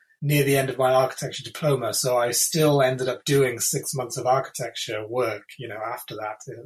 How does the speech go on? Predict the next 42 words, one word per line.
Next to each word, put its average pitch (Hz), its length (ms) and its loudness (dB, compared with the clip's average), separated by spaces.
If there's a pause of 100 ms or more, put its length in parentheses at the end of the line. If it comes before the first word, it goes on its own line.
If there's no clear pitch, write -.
as 113 100 -8
a - 60 -12
professional, - 640 -8
but - 280 -6 (400)
I 127 80 -8
knew 127 260 -4
deep 120 240 -6
down 120 300 0
that 110 80 -4
I 107 100 2
wanted 110 220 -4
to 117 80 -10
do 110 100 -2
something 110 400 -4
else. 107 260 -4
So 110 360 -4 (400)
it's 139 140 -4
al-, 135 160 2
it 131 100 -2
was 131 180 4
always 131 400 4
a 123 140 -2
really 123 280 0 (460)
good 135 240 0
thing 123 520 -2 (140)
to 147 100 -4
save 135 360 4
some 127 180 0
money 127 280 2
and, 117 160 -4
and 120 260 -10
to 120 100 -4
have 120 280 2
some 120 240 -2
foundation 117 720 -2
for 110 260 -8
eventually 110 580 -6
kind 107 140 -12
of 101 120 -16
transitioning 104 760 -8
into 104 280 -8
a 98 80 -12